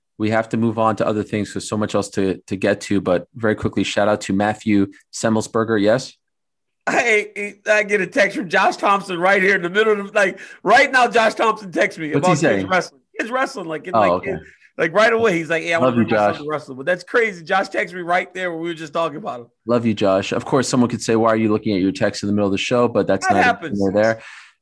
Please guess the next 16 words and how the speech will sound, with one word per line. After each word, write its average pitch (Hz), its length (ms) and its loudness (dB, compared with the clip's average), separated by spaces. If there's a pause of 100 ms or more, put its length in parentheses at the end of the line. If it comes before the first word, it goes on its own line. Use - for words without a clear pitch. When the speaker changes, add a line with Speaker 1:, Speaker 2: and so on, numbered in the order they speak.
(120)
Speaker 1:
Uh, 98 220 2
Jin 135 320 2
Yu 135 100 6
Fry, 143 480 4
congratulations 131 840 0
to 120 100 0
her 139 260 2
on 135 100 2
her 127 140 0
first 127 340 -2
win 135 200 2
in 127 60 2
the 127 80 4 (120)
U 131 60 6
F 123 100 2
C. 131 480 0